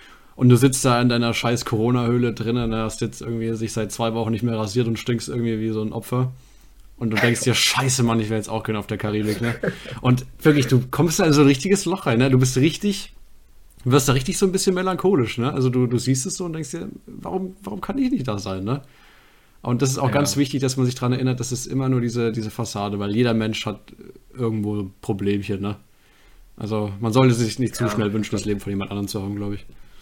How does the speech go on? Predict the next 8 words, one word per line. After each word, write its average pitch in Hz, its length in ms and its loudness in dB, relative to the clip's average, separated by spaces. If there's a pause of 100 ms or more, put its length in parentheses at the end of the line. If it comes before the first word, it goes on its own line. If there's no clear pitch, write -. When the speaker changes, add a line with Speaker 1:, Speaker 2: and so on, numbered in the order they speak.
(640)
Speaker 2:
Ja, 95 220 -6
vor - 220 -8
allem, 101 280 -6
wie 107 60 -12
gesagt, - 320 -8
Insta, 107 360 -6
das 98 200 -12
ist - 360 -14